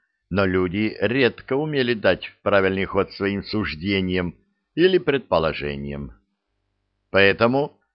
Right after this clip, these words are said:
нужно было лишь терпеливо ждать, пока они сами не подведут себя к конечной цели своего визита. При этом его интересовал только один вопрос,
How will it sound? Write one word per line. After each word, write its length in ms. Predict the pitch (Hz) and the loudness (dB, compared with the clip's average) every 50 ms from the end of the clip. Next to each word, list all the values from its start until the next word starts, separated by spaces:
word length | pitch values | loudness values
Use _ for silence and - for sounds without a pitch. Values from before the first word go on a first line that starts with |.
| _ _ _ - | _ _ _ -4
нужно 460 | 123 160 175 170 143 135 143 165 160 | 0 2 2 2 0 0 -2 -2 -2
было 460 | 143 160 160 156 156 151 151 143 120 135 | 0 0 2 4 6 6 6 4 2 2
лишь 400 | 135 143 139 127 - - - _ - | 0 0 0 -2 -4 -8 -10 _ 0
терпеливо 580 | 135 131 123 - 127 120 113 113 107 98 92 | 2 2 2 2 2 2 2 2 2 0 0
ждать, 760 | 85 - 80 69 - 90 85 80 76 71 - - - - _ _ _ _ _ _ _ _ _ _ _ - | -2 -4 -6 -4 -2 0 0 0 0 -2 -6 -14 -20 -20 _ _ _ _ _ _ _ _ _ _ _ 2
пока 260 | 117 113 - 123 123 | 2 4 6 6 6
они 180 | 123 127 127 | 6 4 2
сами 400 | 120 - - 117 113 113 113 113 | -2 2 4 6 6 6 4 2
не 180 | 110 110 110 107 | 0 0 -2 -2
подведут 600 | - 110 104 90 98 104 98 90 104 107 - - | 0 -2 -2 0 0 -2 -2 -2 -4 -4 -6 -6
себя 360 | - - 92 76 98 104 95 | -10 -12 -6 -2 0 0 0
к 100 | - _ | 0 _
конечной 600 | - 101 92 92 95 95 85 - 78 80 87 87 82 | -4 -4 -2 -2 -2 -4 -6 -6 -8 -8 -8 -8 -8
цели 480 | - - 101 107 113 123 131 131 135 | -6 -4 -2 0 0 0 0 -4 -6
своего 440 | - - - 78 76 73 69 73 92 | -10 -10 -8 -8 -6 -6 -4 -4 -4
визита. 680 | 95 87 78 69 60 62 60 55 55 - 53 52 50 - _ _ _ _ _ _ _ _ _ _ _ _ _ _ _ _ _ _ _ - | -4 -4 -6 -10 -12 -14 -16 -16 -14 -12 -12 -12 -12 -14 _ _ _ _ _ _ _ _ _ _ _ _ _ _ _ _ _ _ _ 0
При 200 | 107 107 110 110 | 2 2 4 4
этом 380 | 110 107 - 135 143 151 139 _ _ _ _ _ - | 4 2 2 0 -2 -2 -4 _ _ _ _ _ -6
его 300 | 87 98 90 98 101 101 | -4 -2 0 2 0 0
интересовал 580 | 95 82 104 98 104 92 - 104 104 104 101 | 0 -2 -4 -4 -4 -4 -2 0 0 0 0
только 580 | 98 - - 123 135 147 156 151 - - 143 143 | -2 0 2 4 4 4 4 2 -2 -2 0 2
один 320 | 135 127 107 113 113 110 | 2 2 0 -2 -2 -2
вопрос, 420 | 110 117 101 - 87 87 90 87 | -2 -2 -2 -2 -2 -2 -2 -2